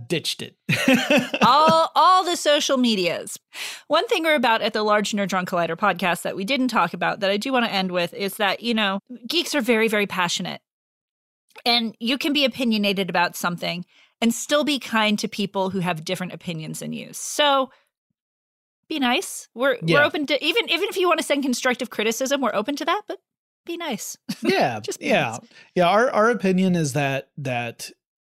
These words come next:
Speaker 1: we can love something, we can critique that something, but there's no need to get mean about it.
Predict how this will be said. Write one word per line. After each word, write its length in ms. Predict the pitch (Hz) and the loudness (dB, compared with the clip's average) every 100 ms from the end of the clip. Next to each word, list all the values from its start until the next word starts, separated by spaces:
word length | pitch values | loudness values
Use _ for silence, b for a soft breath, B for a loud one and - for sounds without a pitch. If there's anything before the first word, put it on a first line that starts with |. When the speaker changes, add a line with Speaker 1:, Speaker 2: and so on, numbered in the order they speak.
| _ _ _ | _ _ _
Speaker 1:
we 340 | - 156 151 208 | -14 -4 0 2
can 180 | 240 202 | 2 4
love 240 | 175 165 | 4 2
something, 560 | 185 170 170 165 165 165 _ | 0 0 0 0 0 -4 _
we 160 | 151 160 | -2 0
can 160 | 170 | 0
critique 640 | 147 165 - - 254 254 - - | -2 -6 -6 -4 -4 -4 -16 -8
that 240 | 143 139 | -6 -4
something, 600 | - 131 117 113 117 120 b b b b | -6 -8 -8 -10 -10 -10 b b b b
but 80 | 160 | -2
there's 240 | 175 175 147 | 2 2 2
no 200 | 175 170 | 2 2
need 380 | 160 156 143 - | 2 0 -2 -4
to 600 | 151 143 135 135 127 127 _ _ 151 | -2 0 -2 -4 -6 -12 _ _ -8
get 200 | 139 143 | -4 -4
mean 340 | 135 143 143 135 | -4 -4 -4 -6
about 340 | 117 110 113 | -8 -10 -10
it. 240 | 107 123 | -12 -16